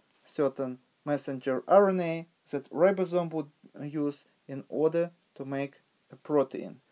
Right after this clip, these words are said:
But in our case, we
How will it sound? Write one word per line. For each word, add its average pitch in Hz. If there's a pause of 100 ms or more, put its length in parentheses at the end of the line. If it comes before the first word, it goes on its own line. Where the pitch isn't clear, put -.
(600)
But 139
in 131
our 220
case, 190 (880)
we 131